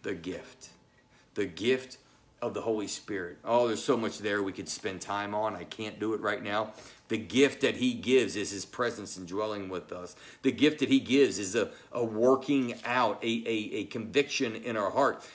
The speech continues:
The gift that he gives is the fruit of the Spirit that he's working out in our life. Look at me smiling already.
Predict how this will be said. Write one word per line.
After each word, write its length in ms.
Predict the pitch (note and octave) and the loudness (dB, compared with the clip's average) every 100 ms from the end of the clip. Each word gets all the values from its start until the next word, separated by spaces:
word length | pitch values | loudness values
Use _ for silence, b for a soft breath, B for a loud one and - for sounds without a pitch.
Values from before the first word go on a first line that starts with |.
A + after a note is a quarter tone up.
| - | 2
The 80 | C3 | 2
gift 320 | A2 E3+ F3 | 8 6 6
that 100 | D#3+ | 4
he 80 | C3+ | 4
gives 360 | A#2+ F3+ D3+ | 6 6 6
is 240 | C#3 B2+ A2+ | 4 2 4
the 240 | B2+ G#2+ - | 4 4 -2
fruit 460 | - - D3+ D#3 D3+ | -16 -2 6 6 8
of 160 | C#3 C3 | 6 6
the 80 | |
Spirit 540 | B2+ - - E3 C#3+ A2 | 2 0 4 6 6 4
that 160 | A#2+ | 0
he's 220 | A#2 B2 G#2 | 2 0 -2
working 760 | G#2+ C#3 C#3+ C#3 C#3+ C3 B2+ - | 4 6 6 4 2 2 0 0
out 360 | C#3 C#3+ C#3 | 2 2 0
in 160 | C#3 C3 | -2 0
our 160 | A#2+ A#2+ | 2 2
life. 540 | C3 C#3+ B2+ G2 - b b - | 2 2 0 -4 -14 b b 4
Look 100 | D3+ | 6
at 60 | |
me 80 | D3+ | 6
smiling 460 | C3 - D3+ C#3+ C#3 | 4 6 4 4 4
already. 420 | C#3+ C#3+ G2+ | 6 4 2